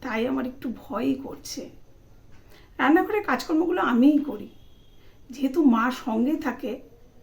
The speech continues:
দায়িত্বটা মার থাকে। মা সব কিছু বলে বলে দেয়, আমি সেগুলো করি।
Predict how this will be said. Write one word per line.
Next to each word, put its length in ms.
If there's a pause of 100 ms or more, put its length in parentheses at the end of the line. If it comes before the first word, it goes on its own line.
(340)
দায়িত্বটা 460
মার 280 (100)
থাকে। 200
মা 200
সব 260
কিছু 220
বলে 260
বলে 220
দেয়, 200
আমি 180
সেগুলো 520
করি। 220